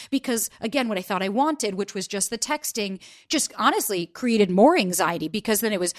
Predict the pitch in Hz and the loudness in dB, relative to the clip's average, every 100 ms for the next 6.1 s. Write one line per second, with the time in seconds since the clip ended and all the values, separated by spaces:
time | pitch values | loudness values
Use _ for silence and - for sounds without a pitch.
0 | - - 226 233 233 190 208 - 214 214 | -12 -2 0 2 -2 -2 -2 2 2 2
1 | 175 202 233 214 214 208 196 - 180 170 | 4 4 4 0 0 -2 -2 -4 -4 -4
2 | 165 160 160 220 415 214 175 170 185 208 | -4 -4 0 2 2 0 -2 -2 -2 -4
3 | 190 - 214 190 196 170 165 170 302 330 | -4 -4 -4 -2 -4 -4 -2 2 2 2
4 | 196 175 165 170 165 330 - - 302 - | 0 -4 -4 -6 -6 -12 -14 2 4 4
5 | - 202 170 - 156 - 143 - - 233 | 0 -6 -4 -6 -4 -4 -4 -4 0 0